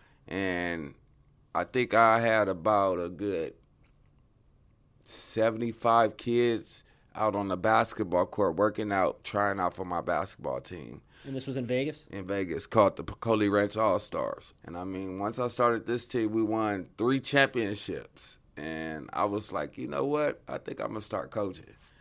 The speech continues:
Speaker 1: So once I came down here, I, um, I was, you know, kinda chilling, working back and forth from work to, uh, seeing if I'm a coach, seeing if I'm a coach or not.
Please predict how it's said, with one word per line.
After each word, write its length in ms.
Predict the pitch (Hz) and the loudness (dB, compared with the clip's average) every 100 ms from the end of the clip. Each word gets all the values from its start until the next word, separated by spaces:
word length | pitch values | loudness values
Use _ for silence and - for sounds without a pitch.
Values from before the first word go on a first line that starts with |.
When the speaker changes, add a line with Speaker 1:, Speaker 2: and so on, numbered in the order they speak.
| _ _ | _ _
Speaker 1:
So 220 | - 92 92 | -12 -6 -2
once 240 | 101 127 | -2 0
I 100 | 117 | -2
came 300 | - 117 107 | 0 -2 0
down 320 | 110 107 113 | 0 2 2
here, 460 | 131 123 107 98 - | 2 4 2 0 -6
I, 320 | 95 101 98 90 | -4 -2 0 2
um, 580 | 95 95 90 82 82 - _ - - _ _ _ _ _ _ - | 2 2 0 -2 -8 -16 _ -12 -12 _ _ _ _ _ _ -6
I 80 | - | -2
was, 360 | 127 123 107 - - | -2 -2 -6 -16 -10
you 120 | 127 | -4
know, 300 | 117 107 104 | 0 0 0
kinda 340 | - 123 101 | -4 -4 -4
chilling, 460 | 101 - 104 101 92 | -6 -2 0 0 0
working 600 | 95 101 98 107 101 101 98 - - _ _ - | 0 0 -2 -6 -6 -10 -16 -20 -20 _ _ -8
back 300 | 101 104 104 | -4 -4 -4
and 100 | - | -8
forth 360 | 101 101 95 | 0 0 -2
from 240 | - 85 82 | -12 -12 0
work 340 | 98 104 - _ | 0 0 -4 _
to, 380 | - 92 92 73 | -14 -10 -6 -4
uh, 560 | 82 85 82 78 73 - - _ _ _ _ | -2 0 0 0 -4 -8 -16 _ _ _ _
seeing 480 | - 110 107 98 | -10 -4 -2 0
if 160 | 107 101 | -2 -2
I'm 200 | 113 107 | -4 -2
a 80 | 87 | -4
coach, 320 | 113 107 101 | -2 -2 -4
seeing 340 | - 113 110 | -4 -2 -2
if 140 | 104 104 | -4 -4
I'm 200 | 107 95 | -6 -6
a 60 | |
coach 340 | 90 131 135 113 | 0 2 2 -2
or 80 | 95 | -6
not. 380 | 95 92 - | -4 -6 -6